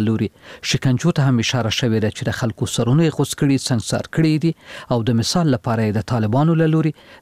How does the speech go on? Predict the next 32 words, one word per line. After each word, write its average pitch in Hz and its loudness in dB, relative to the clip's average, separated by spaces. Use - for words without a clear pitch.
د - -4
سرپل 135 0
په 135 -2
کوهستان 120 0
ولسوالي 110 0
کې - 0
د 131 2
یوه 110 -2
کس 117 -4
سنګسار 110 -2
ته 117 0
اشاره 127 -2
کړې 185 2
او 120 0
د 110 -2
جوزجان 120 0
په 113 -4
درزاب 160 0
ولسوالي 110 -2
کې 117 -2
د 98 -2
داعش - 0
له 156 2
لوري 160 0
د 120 2
یوه 104 -2
دولس 110 0
کلن 139 2
د - -4
سر 127 0
غوڅولو 135 0
ته. - -14